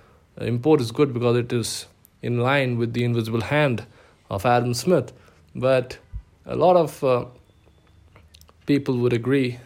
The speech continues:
that making India self-sufficient, and if subsidies or government support is required for that. So I don't think there are simple answers to that. It's an academic discussion and debate. But my purpose in this podcast was to, uh, bring before you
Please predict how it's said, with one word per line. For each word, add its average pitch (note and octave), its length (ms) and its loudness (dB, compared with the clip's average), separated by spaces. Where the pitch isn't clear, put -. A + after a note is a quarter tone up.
that A2+ 680 -6
making A#2+ 320 -2
India A#2 220 0
self-sufficient, B2 880 -4
and A#2 260 -6
if G#2+ 160 -4
subsidies A#2+ 720 -2
or G#2+ 80 -2
government A2+ 400 -2
support A#2 400 -4
is A2 160 -8
required A#2 400 -2
for - 80 -6
that. G#2+ 300 -4
So F3+ 480 2
I G3 120 6
don't F#3+ 180 4
think E3 220 0
there C#3 100 6
are B2+ 60 4
simple D#3+ 360 -2
answers C#3 360 -2
to B2 80 -4
that. B2+ 280 2
It's B2 200 -8
an B2 80 -4
academic A#2+ 480 0
discussion A#2+ 460 -6
and A2+ 80 -6
debate. B2+ 380 -2
But A#2+ 220 -2
my A#2 280 0
purpose D#3+ 440 -4
in A2 120 -4
this G#2+ 180 -4
podcast A#2+ 580 -2
was A2 240 -2
to, G#2 300 -6
uh, G#2 220 -6
bring A#2+ 280 -4
before A#2 300 -2
you C3+ 360 2